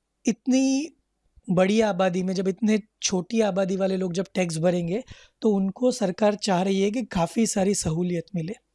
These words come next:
और उसी के लिए ये इनिशिएटिव लॉन्च किया गया है। ओके, so recently the Prime Minister of India launched the Transparent Taxation Honoring the Honest platform to honor the honest taxpayer of the country।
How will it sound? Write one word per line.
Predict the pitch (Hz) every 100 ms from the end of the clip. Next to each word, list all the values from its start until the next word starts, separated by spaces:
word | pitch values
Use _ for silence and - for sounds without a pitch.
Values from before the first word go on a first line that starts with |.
| - - _ -
और | 190 -
उसी | 240 - 262
के | 240 240
लिए | 202 190
ये | 208 185 190 208 - _ -
इनिशिएटिव | 185 208 - 190 170 185
लॉन्च | 170 160
किया | - 165 147
गया | 147 143
है। | 160 - - - - -
ओके, | 175 -
so | 269 269
recently | 170 170 233 220 220
the | 208
Prime | - 180 190
Minister | 220 226 - 226 196
of |
India | 185 180 196 185
launched | 170 196 - 208
the | 190 196 214 190
Transparent | 170 180 - 214 226 - -
Taxation | 170 - 180 - 185 254 - - _ -
Honoring | 170 190 214 214
the | 202 220 175
Honest | 175 202 - - _
platform | 190 170 - 202 208 226
to | 226
honor | 175 190 196
the | 208 - _ -
honest | 202 220 247 - 196
taxpayer | 196 - - 196
of | 185
the | 156 196 247 - - -
country। | 180 160